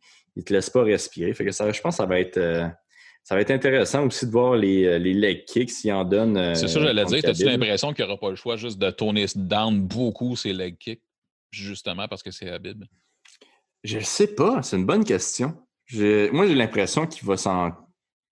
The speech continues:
Speaker 1: contrebalancer, là.
Speaker 2: <laughs>
Speaker 1: Mais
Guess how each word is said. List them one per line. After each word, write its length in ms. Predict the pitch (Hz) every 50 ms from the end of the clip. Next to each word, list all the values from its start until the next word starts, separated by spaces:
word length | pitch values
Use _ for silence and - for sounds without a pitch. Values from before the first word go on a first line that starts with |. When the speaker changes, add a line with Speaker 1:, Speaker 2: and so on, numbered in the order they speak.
| _
Speaker 1:
contrebalancer, 960 | _ - 123 123 117 - - 107 98 95 98 98 98 92 90 - - - -
là. 200 | - 196 185 180 170 - - _ _ - 262
Speaker 2:
<laughs> 360 | 233 196 - - - - _ -
Speaker 1:
Mais 200 | 107 104 98